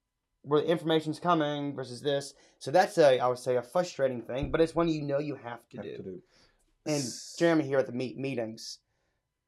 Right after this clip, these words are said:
Speaker 1: there's nothing worse than a meeting about a meeting about a meeting.
Speaker 2: Yeah.
Speaker 1: Or, you know, a committee that's overseeing a committee that's overseeing a job.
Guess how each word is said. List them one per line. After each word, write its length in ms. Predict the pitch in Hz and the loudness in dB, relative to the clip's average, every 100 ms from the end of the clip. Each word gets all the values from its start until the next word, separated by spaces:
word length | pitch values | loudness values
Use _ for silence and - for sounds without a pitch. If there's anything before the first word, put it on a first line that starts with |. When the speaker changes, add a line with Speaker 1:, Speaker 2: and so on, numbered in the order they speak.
| _ | _
Speaker 1:
there's 280 | 135 139 131 | -2 -2 0
nothing 400 | 143 156 160 165 | 2 2 2 2
worse 540 | 143 139 117 - - - | 4 4 4 0 -14 -8
than 200 | 135 131 | -2 -2
a 40 | 117 | 0
meeting 500 | 131 131 123 120 - _ _ | -2 -2 -2 -4 -8 _ _
about 220 | 120 123 120 | -2 0 2
a 40 | |
meeting 560 | 123 135 120 117 110 - _ _ _ _ _ - | 0 -2 -2 -4 -6 -12 _ _ _ _ _ -10
about 260 | 123 120 110 | -2 0 0
a 20 | |
meeting. 360 | 113 107 67 - | -4 -14 -16 -12
Speaker 2:
Yeah. 240 | 92 87 - _ - | -8 -6 -8 _ 2
Speaker 1:
Or, 420 | 135 127 120 113 - | 6 6 4 0 -6
you 60 | |
know, 200 | 117 117 | -2 -2
a 100 | 113 | -2
committee 560 | 120 156 156 196 170 143 | -4 0 4 6 6 6
that's 300 | 139 131 - | 6 4 2
overseeing 520 | 131 151 147 - 143 135 | 2 2 0 0 -2 -2
a 40 | |
committee 420 | - 131 139 135 | -4 -4 -2 0
that's 180 | 120 - | -2 0
overseeing 680 | 127 127 123 123 123 120 117 | 0 -2 -4 -4 -2 -2 -4
a 40 | 107 | -6
job. 360 | 107 95 78 | -8 -8 -12